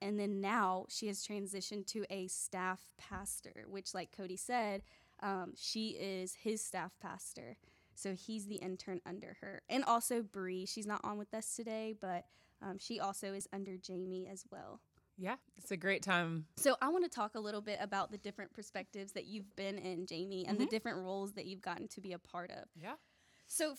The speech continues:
Speaker 1: first, I wanna ask you, what made you decide to be a Lead Now intern in the first year?
Speaker 2: Yeah. <laughs>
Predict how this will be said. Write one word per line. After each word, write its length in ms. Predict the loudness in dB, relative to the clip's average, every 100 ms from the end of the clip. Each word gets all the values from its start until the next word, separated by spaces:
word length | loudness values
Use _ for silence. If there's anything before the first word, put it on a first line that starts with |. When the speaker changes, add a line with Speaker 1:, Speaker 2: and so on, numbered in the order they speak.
| 4
Speaker 1:
first, 280 | 4 4 0
I 60 | 0
wanna 240 | 0 2
ask 260 | 0 0 -4
you, 140 | -8
what 340 | -4 -2 -2 -2
made 300 | -4 -4 -4
you 80 |
decide 580 | -6 -6 -2 0 0 -2
to 100 | -4
be 180 | -4 -4
a 100 | -4
Lead 340 | -4 -4 -4 -4
Now 300 | 0 0 -2
intern 540 | -4 -6 -6 -8 -8 -8
in 120 | -10
the 80 | -10 -8
first 400 | -8 -8 -10 -14
year? 460 | -14 -12 -10 -12 -16 _ _ _ -20 -20 -20 -20 -16 -6
Speaker 2:
Yeah. 520 | 2 6 10 10 8 6 2 6 6 8 6
<laughs> 140 | 6